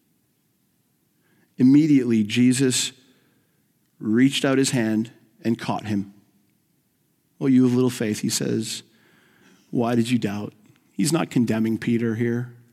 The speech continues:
He's loving Peter. He's showing Peter that he's good, kind, gracious, and loving. You know, he, he, he could have reached out his hand and drowned Peter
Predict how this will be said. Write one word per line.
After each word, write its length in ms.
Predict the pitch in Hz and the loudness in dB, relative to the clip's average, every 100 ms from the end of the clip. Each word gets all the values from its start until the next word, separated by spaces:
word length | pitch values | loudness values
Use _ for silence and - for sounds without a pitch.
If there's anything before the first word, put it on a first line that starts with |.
| _ _ | _ _
He's 160 | - 135 | -8 -4
loving 380 | 123 135 123 101 | -2 -2 -2 -4
Peter. 380 | 101 101 101 - _ _ _ _ _ _ _ _ _ _ _ _ _ _ _ _ _ _ _ _ _ | -8 -10 -12 -16 _ _ _ _ _ _ _ _ _ _ _ _ _ _ _ _ _ _ _ _ _
He's 120 | - 139 | -4 -2
showing 400 | - 165 160 123 | 0 0 0 0
Peter 260 | 120 113 | -2 -2
that 100 | 110 | 0
he's 160 | 107 107 | -2 -2
good, 300 | - 131 123 | 0 0 0
kind, 340 | - 127 120 120 | -4 -2 -2 0
gracious, 420 | 120 120 127 120 | -2 -2 -4 -4
and 80 | 117 | -4
loving. 220 | 110 117 | -2 -2
You 80 | 151 | -2
know, 60 | |
he, 100 | 156 165 - | 0 -2 -4
he, 140 | 170 - - - | -12 -14 -20 -6
he 120 | 110 | -4
could 180 | - 208 | -2 0
have 300 | 127 - - _ _ _ _ _ _ _ _ _ | -2 -4 -16 _ _ _ _ _ _ _ _ _
reached 220 | 139 139 | -2 0
out 120 | 147 143 | 0 0
his 120 | 135 | 0
hand 440 | 127 120 123 127 - _ _ _ _ _ _ _ _ - | 0 0 0 -4 -12 _ _ _ _ _ _ _ _ -6
and 100 | 107 | -2
drowned 320 | 117 123 110 | 0 -2 -4
Peter 280 | 95 95 | -8 -10